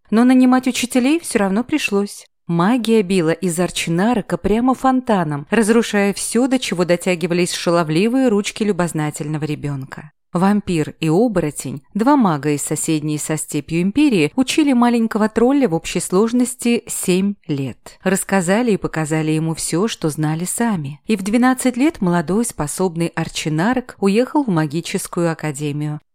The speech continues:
Здесь он проучился в общей сложности четырнадцать лет и сейчас,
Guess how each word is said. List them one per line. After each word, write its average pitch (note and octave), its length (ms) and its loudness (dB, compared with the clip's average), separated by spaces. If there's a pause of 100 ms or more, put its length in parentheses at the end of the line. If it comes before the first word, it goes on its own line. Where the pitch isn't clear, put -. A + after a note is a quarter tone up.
Здесь E3+ 680 -2
он A#3+ 160 2
проучился C4 600 0
в G#3+ 60 2
общей A3+ 240 -2
сложности A#3+ 680 0
четырнадцать F#3 880 -2
лет G#3 420 -4
и F3 120 -2
сейчас, G3 600 -4